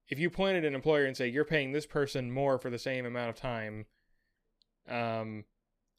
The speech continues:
you could just as easily point at that person and say, "Well, how dare you accept this higher wage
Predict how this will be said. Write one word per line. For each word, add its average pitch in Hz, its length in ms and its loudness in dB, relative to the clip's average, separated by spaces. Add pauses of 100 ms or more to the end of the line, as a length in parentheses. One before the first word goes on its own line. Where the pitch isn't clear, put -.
you 139 140 -2
could 127 180 0
just 156 300 4
as 139 120 2
easily 135 340 4
point 131 280 -2
at 113 60 -6
that 120 160 0
person 135 300 -2
and 117 120 -8
say, 117 380 0 (480)
"Well, - 100 -8
how 156 140 6
dare 170 260 8
you 131 220 2
accept - 540 -2
this 127 160 -8
higher 127 240 2
wage 110 580 0